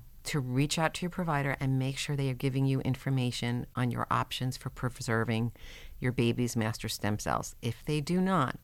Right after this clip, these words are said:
and you do not get it from your childbirth educator, you need to reach out to,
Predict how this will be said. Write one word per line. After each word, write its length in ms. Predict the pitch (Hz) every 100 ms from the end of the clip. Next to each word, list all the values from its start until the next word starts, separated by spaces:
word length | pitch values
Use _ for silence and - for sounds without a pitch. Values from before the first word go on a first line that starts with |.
| - -
and 160 | 127 131
you 60 |
do 120 | 127
not 180 | 131 123
get 120 | 131
it 100 | 120
from 140 | - 135
your 100 | 123
childbirth 520 | - 120 127 147 147
educator, 540 | 170 170 - 143 - 123 - - - - -
you 200 | - 151
need 280 | 151 143 139
to 140 | - 143
reach 280 | 139 135
out 220 | 131 131 -
to, 500 | 143 135 131 131